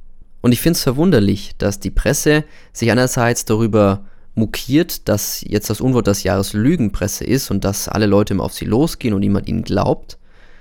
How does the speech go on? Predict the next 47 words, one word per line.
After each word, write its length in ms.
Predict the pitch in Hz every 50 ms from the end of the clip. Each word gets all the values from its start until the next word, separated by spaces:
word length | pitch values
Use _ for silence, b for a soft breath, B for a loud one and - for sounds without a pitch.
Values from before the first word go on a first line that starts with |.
| b b b b b b b b b
wo 100 | 123 127
es 80 | 127
aber 160 | 127 120 113 104
auf 100 | 104 -
der 180 | - 98 101
Hand 260 | 110 131 180 180 -
liegt, 200 | 113 104 113 -
dass 100 | - 107
das 160 | - 110 - -
irgendwie 280 | - 120 123 123 113
so 120 | - - 107
eine 80 | 101
leichte 300 | 98 98 101 101 - 127
Muppet-Show 600 | 117 131 160 - - - - - - - - -
ist. 340 | - - - - - - - - - - - - - - - - - - _ _ _ _ _ _ _ - - - - - - -
Ich 80 | 110 107
meine, 180 | 110 117 131
auf 80 | 135 -
der 140 | - - -
einen 240 | 104 139 160 160 143
Seite 300 | - 135 135 139 139 131
immer 140 | 147 127
den 120 | 101 104 95
Islam 480 | - - - - - 98 98 107 156
so 100 | 175 -
ein 60 | 151 107
bisschen 280 | 104 98 - - 92
schlecht 380 | - - 98 98 98 - - -
machen, 260 | 117 123 143 185 196
und 440 | 220 - - - - - - - 117
das 80 | 113
ist 120 | 120 117 -
ja 60 | 120
nicht 320 | 107 117 147 165 - -
nur 140 | - 120 110
durch 160 | 101 107 104
so 140 | - - 95
Titelstories 720 | - - - 185 - 185 - - - - 98 98 95 98 -
der 100 | - 67
Fall, 300 | - - 62 64 60 - - -
sondern 200 | - 98 98 95
zum 100 | - 90
Beispiel 300 | - 87 98 - - 78
auch 160 | 90 107 120
durch 180 | - 117 104 -
Kurzmeldungen, 720 | - 147 165 175 - - 101 95 95 92 90 92 - 101
ja. 220 | 95 95 104 139